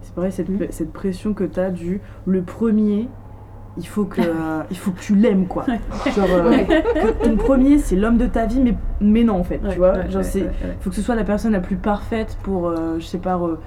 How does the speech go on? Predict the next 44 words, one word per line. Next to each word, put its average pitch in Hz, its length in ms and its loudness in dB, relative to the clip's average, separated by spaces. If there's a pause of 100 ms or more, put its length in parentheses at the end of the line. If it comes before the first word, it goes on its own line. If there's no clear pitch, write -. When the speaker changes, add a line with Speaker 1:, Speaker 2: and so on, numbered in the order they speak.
(260)
Speaker 1:
tu - 100 -6
vois 220 60 -2
ce 220 60 -8
que 262 80 0
je 220 100 -2
veux 233 100 -2
dire ? 277 320 -2
Speaker 2:
Mm. 202 180 -4
Speaker 1:
Moi, 190 100 0
je 190 100 0
me 202 80 2
souviens 220 380 -2
que 220 100 -4
ma 180 140 0
mère, 196 400 0
elle 170 120 -4
m'a 160 200 -4
répété 233 760 -4
et 156 140 -4
répété 208 500 -4
sur, « 220 320 -8 (560)
Alors, 175 260 -2 (280)
tu - 140 -10
fais 196 120 -4
ça 185 160 -4
quand 226 180 -4
tu 226 180 -6
veux, 202 260 -2
y 208 80 -2
a 160 40 -4
pas 202 180 -4
d'âge. » 185 220 -4
Donc 165 100 -8
ça, 190 60 -4
pour 180 120 -4
le 170 80 0
coup, 196 120 -4
ma 175 100 0
mère, 165 180 -6
elle 151 60 -6
était 156 140 -8
cool, 220 220 -6
tu - 140 -14
vois. 156 160 -8